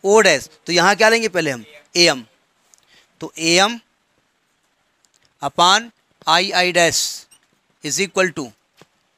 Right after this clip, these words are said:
एफ़एम upon एफ़आई।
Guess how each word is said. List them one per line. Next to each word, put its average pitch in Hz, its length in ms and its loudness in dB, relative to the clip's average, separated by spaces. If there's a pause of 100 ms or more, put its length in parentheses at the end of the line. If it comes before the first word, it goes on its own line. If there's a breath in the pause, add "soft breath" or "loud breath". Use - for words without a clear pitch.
एफ़एम 202 480 -2 (1400)
upon 190 440 0 (1080)
एफ़आई। 143 420 -2